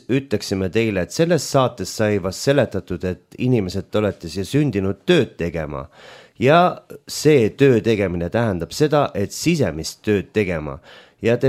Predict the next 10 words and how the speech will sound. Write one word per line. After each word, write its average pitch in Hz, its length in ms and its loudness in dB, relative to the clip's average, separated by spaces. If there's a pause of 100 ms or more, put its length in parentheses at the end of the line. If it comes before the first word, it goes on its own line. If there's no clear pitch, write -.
peaksite 135 540 0
valima 117 340 0
siis 85 300 -8
õige 135 340 0
maailma, 110 560 2
noh, 170 240 2
nagu 101 320 -2
inimesed 95 400 -2
ütlevad, 113 480 0
egregori 123 680 2